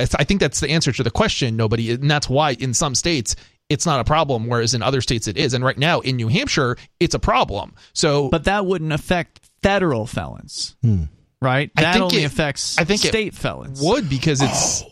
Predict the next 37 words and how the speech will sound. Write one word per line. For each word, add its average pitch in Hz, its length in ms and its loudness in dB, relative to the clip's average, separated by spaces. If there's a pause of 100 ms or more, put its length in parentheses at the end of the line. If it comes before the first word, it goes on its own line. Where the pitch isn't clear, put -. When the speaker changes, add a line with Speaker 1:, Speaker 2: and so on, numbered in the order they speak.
(160)
Speaker 1:
I'm 208 100 2
not 262 260 0
sure. 131 280 0
This 160 160 0
is 190 40 -2
what 196 120 0
I'm 175 40 0
not 147 200 0
sure 131 160 0
about. 113 100 0
Speaker 2:
It 226 40 4
was 233 100 0
hard 254 240 0
to 226 60 0
follow. 185 320 2
I 156 100 4
Speaker 1:
Yeah, 156 60 2
Speaker 2:
remember 202 220 2
what 170 120 2
you 147 60 4
were 131 40 0
Speaker 1:
yeah. 123 40 -2
Speaker 2:
talking 165 200 0
about. 113 320 -4
Speaker 1:
Yeah. 135 380 0 (580)
Speaker 3:
One 156 360 2
more 190 340 2
law 110 520 0
that 131 160 -2
we 135 120 2
should 123 240 -6
try 131 280 0
and 135 240 2
get 127 240 2
in 131 260 2
if 120 180 -2
we 113 140 2